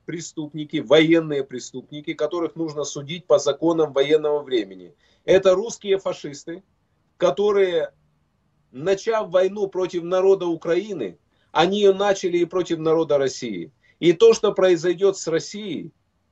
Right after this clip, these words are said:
в первую очередь с Россией, это тоже на их совести. Вы знаете, э, когда-то Михаил Задорнов,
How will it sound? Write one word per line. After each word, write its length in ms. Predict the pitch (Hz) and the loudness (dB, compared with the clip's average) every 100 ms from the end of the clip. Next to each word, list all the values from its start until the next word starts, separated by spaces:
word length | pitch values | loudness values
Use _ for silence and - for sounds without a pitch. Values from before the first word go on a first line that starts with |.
| _ | _
в 160 | _ - | _ -14
первую 400 | - 247 196 160 | 0 4 4 4
очередь 360 | 139 - 120 - | -2 -6 -12 -12
с 80 | 127 | -10
Россией, 520 | 117 - 95 85 - _ | -10 -10 -12 -12 -16 _
это 280 | 160 170 165 | 2 2 2
тоже 320 | 185 175 147 | 2 2 0
на 80 | 135 | -2
их 160 | 117 | -4
совести. 520 | - - 82 - _ _ _ _ _ _ _ _ | -4 -8 -8 -14 _ _ _ _ _ _ _ _
Вы 640 | - 120 - - 113 123 170 | -20 -20 -20 -20 -14 -2 0
знаете, 440 | 196 208 190 170 | 4 4 4 4
э, 600 | 151 143 131 135 135 135 | 2 2 -2 0 0 -2
когда-то 800 | - 147 147 185 175 151 143 139 - _ _ | -6 -6 -2 -2 0 -2 -2 -6 -14 _ _
Михаил 380 | 123 131 175 156 | -10 -8 -4 -4
Задорнов, 720 | 123 135 160 220 135 92 _ | -2 -2 0 0 -2 -8 _